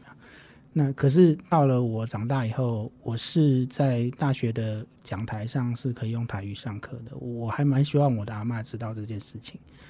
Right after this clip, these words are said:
那另外一个迟了，是一个很切身的例子，就是我的阿嬷是一九九七年过世的，在阿嬷过世的时候，那时候我真的一滴眼泪都没有流。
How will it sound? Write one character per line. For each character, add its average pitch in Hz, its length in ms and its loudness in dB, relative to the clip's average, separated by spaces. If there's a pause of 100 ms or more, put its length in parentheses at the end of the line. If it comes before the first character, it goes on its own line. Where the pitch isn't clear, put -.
(440)
那 147 380 2
另 208 400 6
外 185 180 6
一 143 80 4
个 139 140 2
迟 - 560 -6
了， 117 340 -2
是 156 220 0
一 135 100 6
个 120 300 0 (380)
很 135 160 4
切 190 280 8
身 160 280 4
的 139 120 4
例 139 240 4
子， 120 120 0
就 131 120 2
是 151 140 6
我 120 140 6
的 113 80 -2
阿 117 80 0
嬷 135 180 4
是 151 160 0
一 143 80 0
九 127 160 2
九 113 160 -2
七 - 180 0
年 113 220 2
过 110 160 -6
世 123 200 -10
的， - 120 -16 (400)
在 151 340 2 (140)
阿 131 100 0
嬷 147 220 6
过 139 180 4
世 127 180 0
的 117 120 0
时 - 100 -8
候， 113 300 -4 (420)
那 196 160 8
时 185 140 6
候 151 60 8
我 127 40 6
真 135 160 4
的 160 80 4
一 165 60 2
滴 139 240 4
眼 104 140 2
泪 117 100 0
都 110 100 0
没 104 120 -2
有 92 160 -8
流。 - 120 -14